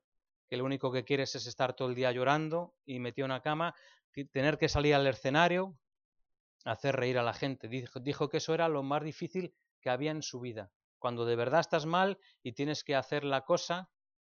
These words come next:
para que los demás disfruten. Y lo tenía que hacer porque era su profesión y no podía <laughs> romper un contrato.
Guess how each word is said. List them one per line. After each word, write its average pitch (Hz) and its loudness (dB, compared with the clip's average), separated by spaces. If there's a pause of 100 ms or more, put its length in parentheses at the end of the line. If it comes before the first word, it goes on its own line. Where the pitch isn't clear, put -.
(280)
para 117 2
que 123 -2
los 117 2
demás 123 2
disfruten. 113 -6 (160)
Y 135 -2
lo 127 6
tenía 131 4
que 165 2
hacer 175 4
porque 156 -4
era 147 -2
su 127 -12
profesión 131 -8
y 123 -10
no 131 -6
podía 135 -2 (120)
<laughs> - -20
romper 131 -2
un 139 -8
contrato. 123 -4